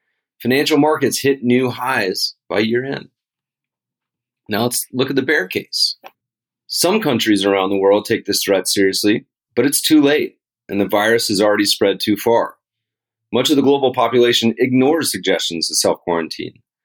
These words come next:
Cases go exponential, and hospitals are overwhelmed and unable to manage the patient load. Death totals soar beyond expectations. World leaders, celebrities, and athletes are not spared.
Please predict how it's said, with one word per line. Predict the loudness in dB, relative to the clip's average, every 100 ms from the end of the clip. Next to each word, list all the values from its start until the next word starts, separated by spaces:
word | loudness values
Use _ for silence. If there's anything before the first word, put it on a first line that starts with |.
| _ _ _
Cases | -2 0 0 2
go | 2 2
exponential, | -2 -4 -2 0 2 0 -4 _ _ -10
and | -6
hospitals | -4 -4 0 2 2 2
are | 0 0
overwhelmed | 2 2 2 0 -2 -4 -6 -8
and |
unable | -2 0 2 0
to | 0
manage | 0 -2 -2 -6
the | -4
patient | -2 -2 -4 -14 _
load. | 0 0 0 -4 -18 _ _ _ _ _ _ -2
Death | -2 0
totals | 0 0 0 0
soar | 2 4 4 2
beyond | -2 0 0
expectations. | -2 -4 -4 -2 -2 -2 -6 -6 -8 _ _ _ _ _
World | 0 2 2
leaders, | 2 2 0 0 -4 -6 -6
celebrities, | -2 0 0 2 0 0 -2 -8 -6
and | -4
athletes | -2 0 0 0 0
are |
not | -2 -2
spared. | -4 -2 -2 -6